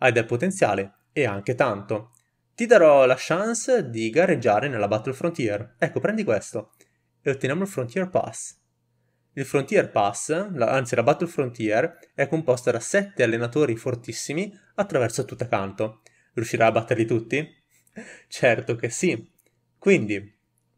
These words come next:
a questo punto, il primo allenatore è a Cerulean City, a Cerulean City. O meglio, proprio qui sopra, vedete, Battle Factory.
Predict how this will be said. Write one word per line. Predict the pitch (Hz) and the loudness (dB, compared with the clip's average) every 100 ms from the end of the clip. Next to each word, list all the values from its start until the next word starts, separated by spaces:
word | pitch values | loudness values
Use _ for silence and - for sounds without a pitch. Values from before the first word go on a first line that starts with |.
| _ _ - | _ _ -8
a | 147 | 0
questo | 185 185 160 | 0 0 -4
punto, | 131 104 120 | -6 -6 -6
il | |
primo | - 226 | -2 -2
allenatore | 214 160 135 113 127 190 - _ _ _ _ _ _ _ _ | 0 0 0 2 2 0 -8 _ _ _ _ _ _ _ _
è | - 165 202 - | 2 2 2 -4
a | 160 | -2
Cerulean | - 202 131 120 | 2 2 2 0
City, | 127 110 98 107 117 _ _ | 0 -4 -4 -8 -12 _ _
a | - | -8
Cerulean | - 143 139 107 107 | 0 0 2 -2 -4
City. | 123 107 113 110 _ _ _ _ | -6 -6 -6 -10 _ _ _ _
O | 123 | 0
meglio, | 110 104 107 | 2 2 0
proprio | - 123 139 | -2 -4 -2
qui | |
sopra, | 170 120 110 | -2 -2 0
vedete, | 117 120 117 | 2 2 2
Battle | 127 139 139 | 0 0 -2
Factory. | - 107 101 113 107 117 _ | -2 -2 -2 -2 -2 -4 _